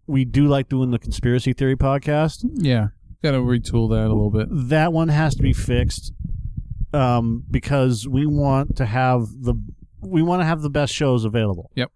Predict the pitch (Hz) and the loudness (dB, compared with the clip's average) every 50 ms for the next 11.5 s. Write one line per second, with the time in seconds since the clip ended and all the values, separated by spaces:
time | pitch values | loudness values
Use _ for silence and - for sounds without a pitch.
0 | _ - 127 123 120 120 120 120 113 113 117 117 117 120 123 117 - 143 135 127 | _ -2 0 2 2 2 2 2 2 2 0 2 2 2 2 2 2 2 2 4
1 | 123 123 120 123 120 120 107 120 117 131 120 - - 143 147 143 - 139 123 - | 4 4 2 2 2 0 -2 -2 -4 -4 -4 0 0 0 0 0 0 -2 -2 0
2 | 139 131 123 - - 120 120 120 - 123 120 117 110 - 117 110 - - 113 - | -2 -2 0 0 0 0 0 -2 0 0 0 0 0 0 -2 -2 -2 -4 -4 -2
3 | - 131 131 117 - 139 131 123 117 113 104 - - - _ - 131 147 160 160 | -2 -2 -2 0 -2 -2 -2 0 0 -2 -2 -4 -10 -20 _ -2 0 2 2 2
4 | 160 156 151 147 131 104 135 143 135 127 123 101 104 107 110 120 123 123 127 127 | 2 2 0 0 0 0 2 2 2 2 0 0 0 -2 0 2 2 2 2 2
5 | 131 127 123 120 120 - - - 127 123 123 120 123 123 - - _ _ 143 131 | 2 2 0 0 -2 -2 0 2 2 4 4 4 4 2 0 -4 _ _ 0 0
6 | 117 110 113 120 120 120 120 123 120 - - - - - 196 110 107 110 110 113 | 2 2 2 2 4 4 4 2 2 -2 0 0 0 2 2 2 2 4 4 4
7 | 113 123 131 - - - - _ _ - 151 135 123 110 95 104 117 127 120 - | 4 2 0 -6 -10 -10 -12 _ _ -4 -2 -2 -2 -2 -4 -2 -2 -2 0 0
8 | 139 127 120 123 120 110 104 147 190 147 113 131 131 139 147 143 147 - - 143 | 0 2 2 2 2 0 -2 -4 -8 -4 -2 0 0 0 0 -2 -2 -2 0 0
9 | 135 131 131 127 120 107 117 113 110 110 110 110 113 110 110 110 117 131 120 110 | 2 2 2 2 2 2 0 0 2 2 2 4 4 4 2 0 0 0 0 2
10 | 107 107 104 101 98 101 95 - - - _ - - 113 110 113 104 78 - - | 4 4 2 2 2 0 -2 -4 -8 -10 _ -10 -4 -2 0 0 -2 -4 -8 -14
11 | - - - _ _ - 147 131 120 104 | -16 -16 -16 _ _ -2 0 0 0 0